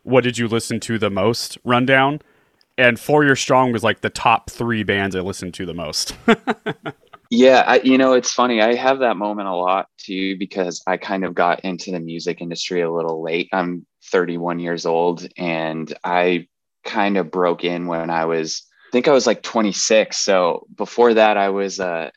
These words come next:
Speaker 2: elementary school phys ed teacher, believe it or not. Uh, that's what I went to college for. And my whole life was, you know, obsessed with music, played in pop punk bands, you know, grew up worshiping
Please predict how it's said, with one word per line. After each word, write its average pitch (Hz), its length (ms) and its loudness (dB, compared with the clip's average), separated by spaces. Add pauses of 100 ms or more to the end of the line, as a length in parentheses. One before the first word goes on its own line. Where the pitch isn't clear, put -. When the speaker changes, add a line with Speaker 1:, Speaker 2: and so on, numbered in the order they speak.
(100)
Speaker 2:
elementary 90 580 -4
school 87 320 -4
phys 87 320 -4
ed 85 200 -4
teacher, 117 500 -2 (100)
believe 120 300 0
it 131 40 0
or 131 120 0
not. 135 360 -2 (200)
Uh, 95 340 2
that's 90 240 -6
what 92 220 -4
I 92 140 -2
went 92 240 -6
to 85 300 -4
college 87 420 -2
for. 98 440 0
And 85 380 -8 (180)
my 101 200 0
whole 101 240 0
life 87 340 -2
was, 82 420 -8 (800)
you 135 80 -2
know, 110 140 2
obsessed 95 500 -2
with 92 260 -4 (200)
music, 90 580 -2
played 90 260 0
in 85 240 -4
pop 82 280 -6
punk 85 240 -8 (100)
bands, 82 720 -10 (100)
you 98 140 -8
know, 82 120 -4
grew 85 300 0
up - 200 -6 (140)
worshiping 85 920 -4